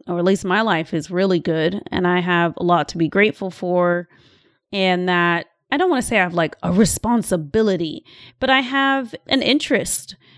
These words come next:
in helping bring inspiration, encouragement, and comfort to people.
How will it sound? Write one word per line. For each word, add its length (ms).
in 720
helping 880
bring 520
inspiration, 680
encouragement, 920
and 160
comfort 720
to 600
people. 760